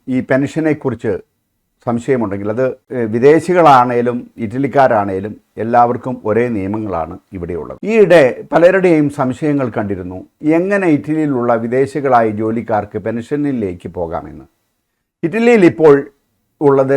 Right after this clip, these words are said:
രണ്ട് പാരാമീറ്ററിലുള്ള പെൻഷൻ സിസ്റ്റമാണ്. ഒന്ന്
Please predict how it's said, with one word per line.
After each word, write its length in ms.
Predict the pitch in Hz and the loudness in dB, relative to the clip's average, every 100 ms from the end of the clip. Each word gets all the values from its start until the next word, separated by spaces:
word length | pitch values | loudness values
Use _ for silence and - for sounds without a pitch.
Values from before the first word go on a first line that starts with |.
| 123 | 2
രണ്ട് 340 | 147 165 180 | 2 2 2
പാരാമീറ്ററിലുള്ള 1300 | 202 - 123 131 139 143 127 123 131 120 104 95 92 - _ 113 | 2 6 6 6 4 2 -4 -6 -6 -4 -4 -2 -4 -6 _ -4
പെൻഷൻ 360 | 113 120 131 | -4 -6 -10
സിസ്റ്റമാണ്. 600 | 127 - 101 - 90 71 - _ _ _ _ _ _ _ - | -12 -10 -10 -8 -8 -8 -14 _ _ _ _ _ _ _ 0
ഒന്ന് 280 | 151 165 | 2 4